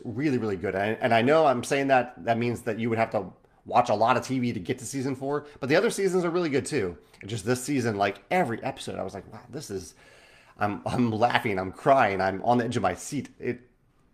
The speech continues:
so, so good. So I recommend watching it. If, if you maybe don't wanna watch all four seasons, you probably could just watch this season of For All Mankind and, and hopefully enjoy it. But, uh,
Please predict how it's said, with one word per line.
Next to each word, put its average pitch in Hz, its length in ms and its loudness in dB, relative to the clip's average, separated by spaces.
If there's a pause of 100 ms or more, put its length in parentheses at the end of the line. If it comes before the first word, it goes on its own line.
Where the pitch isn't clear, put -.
so, 139 680 0
so 120 320 0
good. 95 300 -2 (340)
So 104 440 2 (1200)
I 113 80 2
recommend 143 320 6
watching 127 300 6
it. 160 140 -2
If, 131 200 -2
if 127 160 0
you 131 100 2
maybe 131 220 4
don't 117 240 2
wanna 135 140 2
watch 123 240 4
all 151 140 2
four 165 200 -6
seasons, 190 420 -4
you 202 60 -6
probably 226 280 2
could 220 220 0
just 214 220 -4
watch 190 340 -4 (200)
this 185 200 0
season 175 320 -2
of 175 140 -2
For 175 200 -2
All 160 60 2
Mankind 147 500 0
and, 98 220 -8
and 104 140 -6
hopefully 113 300 -4
enjoy 98 260 -2
it. 87 240 -8
But, 95 240 -2
uh, 95 140 -8